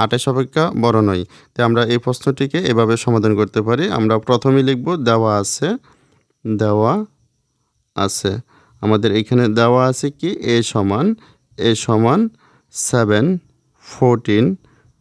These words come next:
টোয়েন্টি ওয়ান, টোয়েন্টি এইট। এখানে, এখানে এ সেটের, এ সেটের প্রত্যেকটি সদস্য,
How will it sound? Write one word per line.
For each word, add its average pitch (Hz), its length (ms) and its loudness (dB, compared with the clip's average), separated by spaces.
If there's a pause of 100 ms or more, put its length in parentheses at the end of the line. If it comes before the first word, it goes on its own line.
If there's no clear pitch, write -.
টোয়েন্টি 120 400 2
ওয়ান, 104 360 2 (560)
টোয়েন্টি 110 400 2 (320)
এইট। 98 260 0 (460)
এখানে, 123 400 2 (540)
এখানে 107 520 -2 (1800)
এ 117 120 6
সেটের, 117 500 0 (680)
এ 110 160 2 (260)
সেটের 110 600 0 (1000)
প্রত্যেকটি 139 720 -2
সদস্য, 113 440 -4